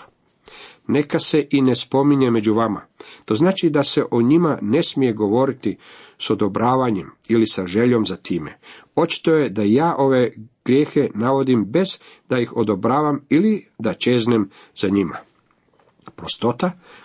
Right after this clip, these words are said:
govori o krajnjoj izopačenosti. To su prizemne riječi koje danas možemo čuti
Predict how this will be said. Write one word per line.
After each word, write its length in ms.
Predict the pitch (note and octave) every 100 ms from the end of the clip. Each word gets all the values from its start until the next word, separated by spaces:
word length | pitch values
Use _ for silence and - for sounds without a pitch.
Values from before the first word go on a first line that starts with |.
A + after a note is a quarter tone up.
| _
govori 340 | A#2 B2+ B2 -
o 100 | G2+
krajnjoj 480 | - A2+ A2+ A#2 -
izopačenosti. 960 | G2+ G2+ - G2+ - F2 D#2+ - - - - - - _
To 180 | D#3 D3
su 260 | - A2+ - -
prizemne 760 | A#2+ C3+ C#3 C#3+ C3 B2 G#2 - _
riječi 400 | A#2 A#2+ B2 C3
koje 200 | - A2+
danas 360 | G2 A#2+ A#2 -
možemo 380 | G#2+ G#2+ G#2+ G2
čuti 460 | - D3 B2+ G#2+